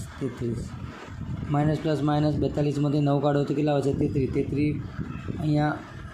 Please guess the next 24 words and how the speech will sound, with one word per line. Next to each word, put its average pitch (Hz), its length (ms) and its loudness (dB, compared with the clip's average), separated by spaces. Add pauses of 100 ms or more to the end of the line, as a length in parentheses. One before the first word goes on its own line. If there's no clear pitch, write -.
માઇનસ 156 360 2
તેત્રીસ 156 320 0
આવશે 139 260 2
અને 143 180 2
પ્લસ 143 260 2
તેત્રીસ 135 320 0
એટલે 131 120 0
શું 160 140 -2
થઈ 151 120 2
જશે? 139 180 2 (500)
ઝીરો 135 280 2
થઈ 123 160 2
જશે. 107 200 -2 (540)
માટે 151 200 2 (100)
આ 139 100 4
પણ 143 180 2
શું 156 160 2
છે? 143 60 2 (140)
સાચું - 380 -2
છે 110 140 -2
વિધાન. 110 220 -2 (120)
બરાબર 190 380 2
છે? 120 80 0 (680)
આ 139 60 -4